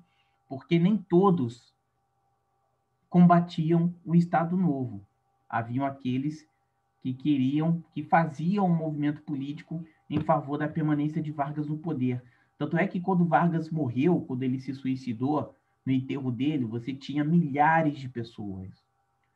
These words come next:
Então, Vargas, ele era muito popular. O Vargas, ele era muito popular, é, falando, ele era muito popular. Tá beleza, galera?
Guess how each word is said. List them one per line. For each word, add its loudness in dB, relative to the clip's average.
Então, -4
Vargas, 2
ele 0
era 6
muito 4
popular. -8
O -6
Vargas, 4
ele 0
era 6
muito 6
popular, -4
é, -8
falando, -4
ele -4
era 2
muito 0
popular. -10
Tá -10
beleza, 0
galera? -8